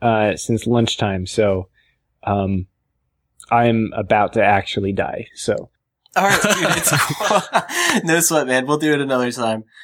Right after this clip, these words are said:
Speaker 2: But, uh, I guess we should sign off, though. But, um, I guess listeners, you can, uh, contact us, reach out on,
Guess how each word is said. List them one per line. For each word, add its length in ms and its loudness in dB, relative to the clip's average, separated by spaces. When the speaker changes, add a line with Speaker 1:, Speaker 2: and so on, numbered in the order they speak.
Speaker 2:
But, 120 0
uh, 260 4
I 80 -2
guess 180 0
we 80 0
should 160 -2
sign 240 2
off, 220 2
though. 200 -4
But, 200 -4
um, 260 0
I 100 -2
guess 260 0
listeners, 440 0
you 100 -2
can, 220 0
uh, 340 2
contact 480 0
us, 300 -2
reach 260 -2
out 100 4
on, 240 2